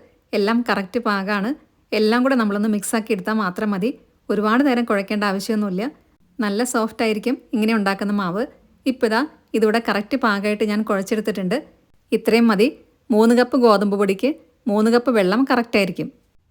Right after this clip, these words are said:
ഇനി നമ്മളുടെ കയ്യിൽ കുറച്ചും കൂടെ എണ്ണയോ അല്ലെങ്കിൽ നെയ്യോ തേച്ച് കൊടുക്കുക. അതിനുശേഷം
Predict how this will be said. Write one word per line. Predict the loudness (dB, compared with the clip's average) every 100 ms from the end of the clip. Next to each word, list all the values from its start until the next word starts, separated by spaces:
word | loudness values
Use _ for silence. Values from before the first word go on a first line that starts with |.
| -2
ഇനി | 0
നമ്മളുടെ | 0 -2 -4
കയ്യിൽ | -4 -2 -4 -8 _ _ -4
കുറച്ചും | -2 0
കൂടെ | 0 0 -2
എണ്ണയോ | -2 -2 -4 -4
അല്ലെങ്കിൽ | -4 0 0
നെയ്യോ | 0 -2 -2
തേച്ച് | -2 -2 -4
കൊടുക്കുക. | -4 -4 -8 -10 _ _ -2
അതിനുശേഷം | 0 2 0 -2